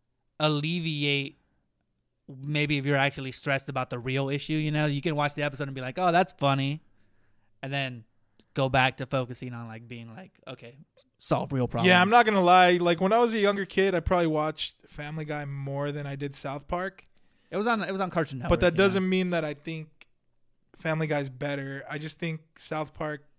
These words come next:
Speaker 2: e-, especially now, like you were saying, you know, there's just a lot, a lot of current shit in it. Back then, the whole gimmick with Kenny, like, that's memorable shit.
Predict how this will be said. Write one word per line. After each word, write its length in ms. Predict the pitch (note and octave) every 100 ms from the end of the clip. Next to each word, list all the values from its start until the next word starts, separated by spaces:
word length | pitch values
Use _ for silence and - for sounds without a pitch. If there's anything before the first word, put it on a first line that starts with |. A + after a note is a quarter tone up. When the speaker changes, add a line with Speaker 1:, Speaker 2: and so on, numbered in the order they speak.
| _ -
Speaker 2:
e-, 100 | F3+
especially 500 | - G#3 G#3 F#3+ D#3+
now, 280 | D#3 D#3
like 220 | D3 C#3+ C#3
you 80 |
were 80 | D3
saying, 360 | C#3 C#3+ C#3+ C#3+
you 80 | C#3
know, 240 | C#3 C#3 - _ _
there's 160 | - D3
just 200 | D#3 -
a 40 |
lot, 380 | D#3 C#3+ C#3+ C3+ _ _ - - - _
a 60 | C3+
lot 180 | D#3 D#3+
of 100 | D3+
current 260 | F#3+ D#3+
shit 320 | - - F3+
in 100 | F3+
it. 360 | F3 F3 F3 F3 -
Back 420 | D3+ F3+ F3 F3
then, 260 | F3 F3 F3
the 120 | D3+
whole 160 | E3
gimmick 340 | D#3 E3 E3 D#3
with 160 | D3
Kenny, 320 | - E3 D#3+ D#3
like, 180 | C#3 C#3
that's 240 | D3 -
memorable 500 | C#3+ C#3+ C#3+ C#3 C3+
shit. 400 | - - D3 C#3